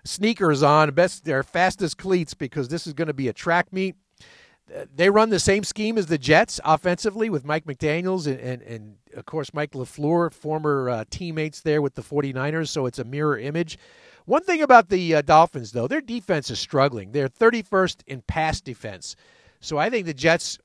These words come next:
will be able to put some points on the board. The Jets are oh and twelve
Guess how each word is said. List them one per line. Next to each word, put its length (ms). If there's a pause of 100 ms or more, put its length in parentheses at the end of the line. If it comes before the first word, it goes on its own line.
(160)
will 160
be 160
able 200
to 200 (120)
put 180
some 180
points 360
on 180
the 80
board. 540 (420)
The 80
Jets 320
are 180
oh 180
and 120
twelve 540